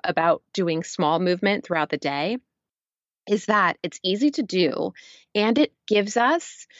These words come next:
I don't know if you remember, when I first started working with you, we had a conversation and I was like,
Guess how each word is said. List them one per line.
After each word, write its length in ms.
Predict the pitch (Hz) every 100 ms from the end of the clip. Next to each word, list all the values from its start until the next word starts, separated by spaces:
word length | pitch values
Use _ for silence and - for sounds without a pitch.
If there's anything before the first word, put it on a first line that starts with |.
| -
I 40 |
don't 120 | 247 262
know 80 | 240
if 100 | 226
you 100 | 190
remember, 680 | 190 151 143 - - 208 _ _
when 260 | - 202 220 185
I 240 | 196 277
first 300 | - 277 -
started 260 | 190 190 170
working 360 | 160 160 156
with 220 | 151 151
you, 200 | 220 320
we 80 | 302
had 180 | 190 180
a 60 | 185
conversation 640 | 170 170 180 151 170 180
and 140 | 185 -
I 160 | 156
was 200 | 165 165
like, 300 | 151 139 147